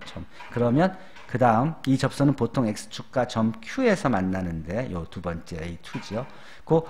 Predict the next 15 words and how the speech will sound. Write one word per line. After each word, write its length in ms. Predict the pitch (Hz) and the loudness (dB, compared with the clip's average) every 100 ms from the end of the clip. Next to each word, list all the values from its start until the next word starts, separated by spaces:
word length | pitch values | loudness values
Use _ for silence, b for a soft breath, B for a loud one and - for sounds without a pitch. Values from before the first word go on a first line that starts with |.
| B B | B B
그, 180 | - 143 | 0 2
그, 180 | 143 151 | 2 0
그 140 | - | 2
만나는 500 | 143 131 127 135 127 | 4 4 6 4 2
것은 460 | 110 110 - 156 127 | 0 -2 0 0 2
요 320 | 139 147 139 | 2 2 0
곡선, 580 | - 127 - - - 123 | -6 -8 -8 -14 -10 -4
요 280 | 120 113 117 - - - - - - - - - - | -2 0 -2 -8 -18 -18 -20 -18 -18 -18 -14 -14 -8
곡선 640 | 127 120 - - 107 85 | -8 -8 -4 0 0 0
Y 360 | 110 123 123 107 | 4 4 4 0
equal, 420 | 101 - 160 170 - - - - - | -4 0 0 0 -8 -18 -18 -18 -12
어, 320 | 92 92 92 B B B B B B - - | -8 -6 -8 B B B B B B -8 -4
F 200 | 104 113 | -4 -4
of 140 | 101 | -2
A, 160 | 101 | -4